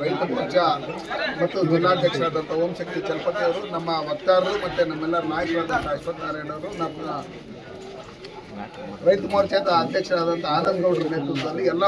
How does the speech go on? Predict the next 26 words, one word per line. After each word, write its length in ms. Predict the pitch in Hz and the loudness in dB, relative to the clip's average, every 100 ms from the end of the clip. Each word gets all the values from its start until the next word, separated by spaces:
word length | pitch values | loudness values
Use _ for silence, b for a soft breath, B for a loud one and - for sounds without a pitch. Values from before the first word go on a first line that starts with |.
| 190 | 4
ಮುಖಂಡರ 280 | 170 180 175 | 2 0 0
ನೇತೃತ್ವದಲ್ಲಿ 720 | 165 165 160 175 147 160 170 | 0 0 -2 -4 0 0 2
ಇವತ್ತು 280 | 175 156 147 | 2 2 0
ಹೋರಾಟ 380 | 151 160 165 156 | 0 0 0 0
ಹಮ್ಮಿಕೊಂಡಿದ್ದ 480 | - 160 151 147 | -4 -6 -8 -8
ಉದ್ದೇಶ 360 | 143 139 196 196 | -8 -2 0 2
ಇಷ್ಟೇ. 340 | 190 156 185 208 - - - - - 131 127 - - - 165 | 0 2 2 2 -2 -18 -18 -18 -16 -10 -10 -10 -12 -4 2
ಇಡೀ 160 | 202 | 4
ಕರ್ನಾಟಕದ 580 | 240 208 202 208 - 190 185 180 170 | 4 4 4 2 4 6 6 6 4
ರಾಜ್ಯದಲ್ಲಿ 480 | 180 156 180 185 185 175 165 - 147 | 2 4 4 4 0 0 0 -2 0
ರೈತರ 280 | 180 190 185 160 | 0 2 2 2
ಆತ್ಮಹತ್ಯೆಗಳ 480 | 185 175 165 165 | 0 -2 0 2
ಸಂಖ್ಯೆ 300 | 170 160 160 156 | 2 2 0 0
ಜಾಸ್ತಿ 280 | 139 - - | -2 -2 -2
ಆಗಿದೆ. 280 | 135 - - - - - - - - - 175 | -4 -4 -8 -8 -8 -8 -8 -8 -10 -4 0
ಇವತ್ತು 260 | 190 - 190 | 0 2 2
ಖರೀದಿ 300 | 190 202 240 226 | 4 4 2 0
ಕೇಂದ್ರಗಳಲ್ಲಿ 600 | 226 240 202 190 190 208 208 190 156 | 0 0 4 6 6 4 2 4 4
ರಾಗಿನ 680 | 190 220 208 208 196 190 190 185 | 4 4 2 2 2 0 0 2
ಕೋಲಾರಲ್ಲಿ 500 | 170 196 196 190 190 | 4 6 8 6 4
ಖರೀದಿ 340 | 190 180 185 185 | 4 4 4 0
ಮಾಡಿರ್ತಕ್ಕಂಥ 560 | 180 180 - 165 170 | 0 -2 -4 -4 0
ಹಣನೂ 460 | 180 170 160 185 190 | 2 4 4 2 0
ಇನ್ನೂ 220 | 185 180 | 0 0
ಬಾಕಿ 320 | 180 151 - | 0 0 0
ಇಟ್ಕೊಂಡಿದ್ದಾರೆ. 560 | 156 - 147 135 123 120 | -2 -2 -4 -4 -4 -8